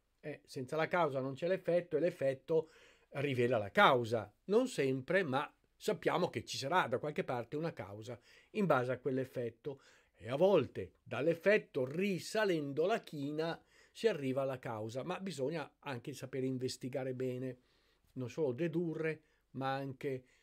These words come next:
riuscire ad avere un intuito a volte, l'intuizione.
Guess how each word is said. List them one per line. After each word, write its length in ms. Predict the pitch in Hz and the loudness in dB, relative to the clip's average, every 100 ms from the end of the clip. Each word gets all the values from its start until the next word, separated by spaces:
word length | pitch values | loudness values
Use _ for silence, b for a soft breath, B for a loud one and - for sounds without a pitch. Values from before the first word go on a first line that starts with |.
| b | b
riuscire 480 | - 120 120 147 143 | -10 -8 -6 -4 -2
ad 100 | 131 | -2
avere 400 | 123 135 131 131 - | -2 -4 -4 -4 -8
un 120 | 147 | -8
intuito 560 | 131 131 127 123 123 120 | -6 -8 -8 -8 -6 -8
a 40 | |
volte, 560 | 107 110 98 - 123 - b b b b b b | -10 -16 -20 -16 -16 -16 b b b b b b
l'intuizione. 1040 | - 139 135 127 123 - 120 104 104 110 | -4 -4 -4 -8 -10 -10 -10 -10 -10 -14